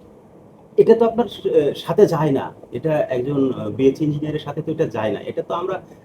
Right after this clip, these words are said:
জাতিগতভাবে যেমন আমাদের প্রতিহিংসা পরায়ণতা, একজনকে আরেকজনের টেনে ধরার ইয়ে আছে, আমাদের ইগোটা আ-, তার থেকেও আরো বেশি ভয়াবহ এবং খুব কঠিনভাবে কাজ করে যে আমি আমার, আহ,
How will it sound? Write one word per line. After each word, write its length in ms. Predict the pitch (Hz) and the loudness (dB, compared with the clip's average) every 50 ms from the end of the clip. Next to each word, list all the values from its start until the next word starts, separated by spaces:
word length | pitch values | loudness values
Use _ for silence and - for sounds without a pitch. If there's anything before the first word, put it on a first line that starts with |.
| - - | 0 2
জাতিগতভাবে 680 | 165 165 175 202 190 196 196 196 190 185 190 196 190 | 2 4 6 6 4 6 4 2 0 2 2 2 2
যেমন 240 | 180 185 180 185 185 | 2 2 2 2 2
আমাদের 240 | 180 180 180 180 180 - | 2 2 0 0 0 0
প্রতিহিংসা 460 | 170 165 170 175 160 - - - 180 - | -4 -2 0 0 0 0 -2 -4 -6 0
পরায়ণতা, 600 | 165 165 165 160 160 160 160 160 - 156 151 151 | 2 2 2 2 0 -2 -2 -2 -2 -2 0 0
একজনকে 340 | 143 139 - 156 151 - 151 | -2 -2 -4 -6 -6 -4 -4
আরেকজনের 300 | 143 151 143 156 156 - | -6 -4 -4 -6 -6 -4
টেনে 140 | 151 139 143 | -6 -6 -6
ধরার 280 | 143 143 147 143 135 | -8 -6 -6 -4 -2
ইয়ে 180 | 135 139 147 135 | 0 0 2 2
আছে, 240 | 131 - - - - | 2 0 0 -6 -6
আমাদের 300 | 156 160 175 196 180 196 | -4 -2 -2 -2 -2 -2
ইগোটা 460 | 196 180 160 196 214 208 - 220 214 | -2 -2 0 0 0 2 0 0 -2
আ-, 360 | 214 - - 143 139 - 156 | -2 0 -2 -2 -2 0 0
তার 180 | 170 165 160 - | 0 0 0 0
থেকেও 260 | 185 220 - 226 226 | -2 0 4 6 6
আরো 180 | 208 202 208 | 6 6 4
বেশি 280 | - - 180 175 - 196 | 4 4 4 4 4 0
ভয়াবহ 460 | 139 135 165 170 170 165 175 160 131 | 4 6 6 6 6 6 4 6 6
এবং 220 | 127 131 147 147 - | 4 4 2 -2 -4
খুব 120 | 170 165 - 170 | -6 -4 -2 0
কঠিনভাবে 420 | 170 170 185 185 160 170 175 185 | 2 4 4 4 4 4 2 2
কাজ 240 | 185 180 175 - - - | 0 0 -4 -6 -4 -2
করে 220 | 175 151 110 107 | -2 -2 -2 0
যে 180 | 113 123 120 - - - - - - - - | 2 2 2 2 -2 -8 -16 -18 -18 -12 -2
আমি 340 | - 135 139 165 170 165 143 | 0 2 4 4 4 4 2
আমার, 300 | 127 139 151 151 143 - - - - - - - - | 0 -2 -2 0 -2 -2 -4 -6 -14 -20 -20 -8 -2
আহ, 420 | 135 131 127 123 120 117 117 113 | -2 0 0 0 0 -2 -2 -6